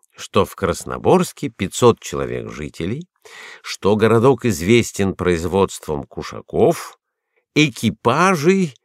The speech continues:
плетёных из черёмуховых ветвей, и ярмаркою беличьего меха,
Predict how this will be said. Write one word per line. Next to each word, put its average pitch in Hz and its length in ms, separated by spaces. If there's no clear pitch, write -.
плетёных 107 760
из 101 220
черёмуховых 92 1000
ветвей, 87 680
и 104 60
ярмаркою 123 1000
беличьего 98 680
меха, 76 680